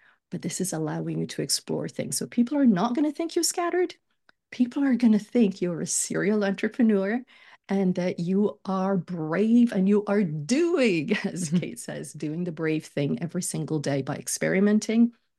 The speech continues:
Speaker 1: and going with the thing that your heart wants to do instead of forcing yourself to do something that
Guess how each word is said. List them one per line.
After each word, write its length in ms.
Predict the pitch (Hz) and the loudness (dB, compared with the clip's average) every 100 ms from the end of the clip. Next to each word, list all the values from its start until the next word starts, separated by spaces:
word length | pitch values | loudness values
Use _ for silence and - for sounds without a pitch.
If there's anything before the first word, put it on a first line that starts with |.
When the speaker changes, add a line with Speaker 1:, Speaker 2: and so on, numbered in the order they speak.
| - | -2
Speaker 1:
and 160 | 180 | -2
going 340 | 165 165 160 160 | 0 -2 -2 -4
with 200 | 156 - | -6 -8
the 100 | 160 | -10
thing 300 | - 160 160 | -4 -2 -2
that 160 | - | -6
your 100 | 160 | -10
heart 440 | 170 - 165 165 - | -12 -8 -6 -6 -6
wants 260 | 175 170 - | -4 -4 -4
to 100 | 151 | -4
do 300 | 170 202 233 - _ - | 0 0 -2 -8 _ -2
instead 300 | 175 - 175 | -2 0 -4
of 120 | - _ - | -4 _ 0
forcing 380 | 175 180 202 | 2 2 2
yourself 400 | 196 180 170 156 - | 2 2 -2 -4 -6
to 120 | 156 | -8
do 100 | 143 | -6
something 540 | 143 156 156 147 156 | -6 -8 -6 -6 -4
that 260 | 147 139 | -4 -6